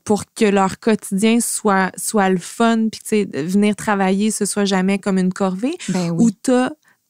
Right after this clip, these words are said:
Speaker 1: dans le fond de ton esprit aussi, de te dire, tu sais, vu que, vu que la, le développement des gens est tellement
Speaker 2: Mhm.
Speaker 1: important chez vous, est-ce que tu dis, « Moi, je, je veux les inspirer parce que, tu sais, je, je, je veux les amener à voir qu'ils sont aussi capables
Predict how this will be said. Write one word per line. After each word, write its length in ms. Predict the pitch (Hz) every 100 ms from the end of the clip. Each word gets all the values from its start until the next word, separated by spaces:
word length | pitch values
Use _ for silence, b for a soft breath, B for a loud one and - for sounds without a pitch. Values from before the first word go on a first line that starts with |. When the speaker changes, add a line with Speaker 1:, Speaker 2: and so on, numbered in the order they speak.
| _
Speaker 1:
dans 280 | 190 202 196
le 60 |
fond 380 | 196 - 233 233
de 100 | 233
ton 240 | 240 214 208
esprit 380 | 196 - 285
aussi, 500 | 269 226 - 262 277 269 B B _
de 160 | 180 190
te 140 | 185 196
dire, 320 | 190 226 233
tu 120 | 247
sais, 60 | -
vu 320 | 190 190 240
que, 320 | - 220 190 185 - -
vu 180 | 185 240
que 100 | -
la, 100 | 196
le 140 | 185 190
développement 520 | 208 220 214 233 247
des 160 | 226 202
gens 100 | 233
est 140 | 233
tellement 260 | 214 202 220
Speaker 2:
Mhm. 60 | 208
Speaker 1:
important 380 | 196 - 233 240
chez 240 | - 196
vous, 300 | 190 226 269 B B B -
est-ce 160 | 202
que 60 | 226
tu 160 | - 196
dis, « 120 | 226
Moi, 180 | 233 247
je, 120 | 220
je 140 | 196 208
veux 80 |
les 220 | 220 214 202
inspirer 500 | 202 - 202 240 254
parce 220 | 214 -
que, 160 | 202 185
tu 60 | - _ _
sais, 240 | - 240 -
je, 240 | 196 160
je, 140 | - - _
je 180 | - -
veux 220 | 196 208
les 220 | 214 214 208
amener 360 | 202 214 240
à 120 | 220
voir 420 | 196 214 220 240 208
qu'ils 140 | 160
sont 320 | - 214 208
aussi 460 | 202 - - 247 240
capables 680 | - 208 202 208 208 220